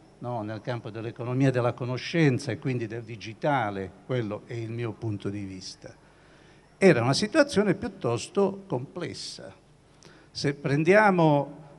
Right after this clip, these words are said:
come, no, a livello europeo c'è un in-, c'è un indicatore, una cosa interessante, c'è un indicatore che si chiama desi.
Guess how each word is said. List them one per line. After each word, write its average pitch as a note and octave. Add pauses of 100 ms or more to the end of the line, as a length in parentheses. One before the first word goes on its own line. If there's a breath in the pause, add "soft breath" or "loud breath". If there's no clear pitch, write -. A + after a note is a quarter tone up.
(200)
come, C#3+
no, - (360)
a -
livello D#3
europeo D#3+
c'è E3+
un F3
in-, E3+
c'è -
un G#3
indicatore, F#3
una C#3+
cosa F3
interessante, D#3+
c'è G3
un F#3
indicatore E3+
che B2+
si C3
chiama D3
desi. A#2+